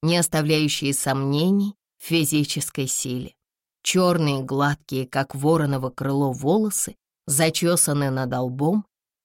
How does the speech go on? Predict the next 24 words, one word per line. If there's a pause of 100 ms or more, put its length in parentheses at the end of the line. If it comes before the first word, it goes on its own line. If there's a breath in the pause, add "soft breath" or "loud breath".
(120)
открывая
взгляду
точёные
чёрты
лица. (680)
Розанна
не
рассмотрела,
какого
цвета
у
него
глаза, (340)
но
видела,
что
они
большие
и
влажные. (500)
Полные,
но
мужественные
губы